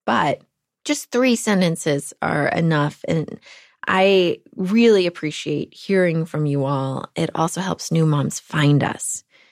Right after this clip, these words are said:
because we live in a really dumb world driven by algorithms. If you've waited years, do it. Please. It'll take a minute. You all are the reason I do this podcast, and hearing from you is the fuel that keeps it going.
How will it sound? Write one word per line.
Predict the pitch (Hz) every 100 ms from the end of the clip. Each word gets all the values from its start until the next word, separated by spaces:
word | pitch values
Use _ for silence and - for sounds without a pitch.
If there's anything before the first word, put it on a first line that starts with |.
| _ _ _ _
because | 180 180 160
we | 160
live | 165 170 160
in | 170
a | 151
really | 160 160 156 151 _ -
dumb | 165 147 147 143
world | 147 151 147 139 139
driven | - 156 147 147
by | 139 -
algorithms. | 143 139 139 135 131 123 120 - - - _ _ _ _
If | 175 185
you've | 180
waited | 202 208 226 185
years, | 185 196 226 262 -
do | 240 277
it. | 185 - _ _ _ _
Please. | - 208 208 240 - - _ -
It'll | 190
take | - - 208
a |
minute. | 196 190 170 - - _ _ _ _
You | 180 196
all | 196
are | 202
the | 190
reason | 175 175 180 175
I | 160
do | 151 143
this | 143 170
podcast, | - 185 - 208 190 - -
and | 170
hearing | 190 160 160
from | 165 165
you | 156
is | 147 -
the | 147
fuel | - 151 143 143
that | 143
keeps | - 147 -
it | -
going. | 135 135 156 185 208